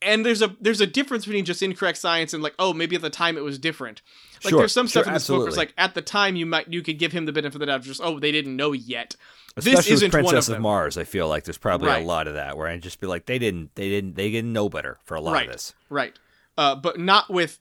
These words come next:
Speaker 1: not with the alphanumeric system we have. You should know that. You
Speaker 2: Right.
Speaker 1: should know where it comes from. And, and the fact that he doesn't is stupid, and it makes fucking, it makes him and Professor Porter seem like dumb assholes.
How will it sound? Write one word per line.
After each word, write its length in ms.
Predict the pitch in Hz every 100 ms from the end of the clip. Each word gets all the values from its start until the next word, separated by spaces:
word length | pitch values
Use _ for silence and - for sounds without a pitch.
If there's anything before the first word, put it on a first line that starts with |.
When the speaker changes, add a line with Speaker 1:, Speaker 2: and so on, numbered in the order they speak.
| -
Speaker 1:
not 400 | 165 190 196 185
with 240 | 165 - _
the 220 | 170 156
alphanumeric 600 | 139 143 151 143 135 123
system 240 | 147 135 127
we 80 |
have. 160 | 117 110
You 180 | - 185
should 260 | 170 180 147
know 280 | 151 147 135
that. 320 | 117 - - _ _ _
You 80 | 101
Speaker 2:
Right. 60 | 101
Speaker 1:
should 120 | 156
know 220 | 156 170 156
where 200 | 143 127
it 100 | -
comes 280 | 135 123
from. 300 | - 98 - _ _ _ _ _
And, 160 | 143 143
and 140 | 143 143
the 60 |
fact 180 | 170 175
that 80 | 180
he 80 | 151
doesn't 320 | 151 147 143
is 340 | 135 120 - _ _ -
stupid, 540 | - - 151 139 135
and 140 | 143 131
it 120 | 139
makes 360 | 143 147 - - _
fucking, 540 | _ 165 139 147 135 -
it 60 | 156
makes 180 | 160 -
him 200 | 190 196
and 120 | 147
Professor 280 | 165 156 151
Porter 420 | 156 139 135 165
seem 200 | - 143
like 200 | 131 120
dumb 180 | 127 117
assholes. 520 | 110 - 104 101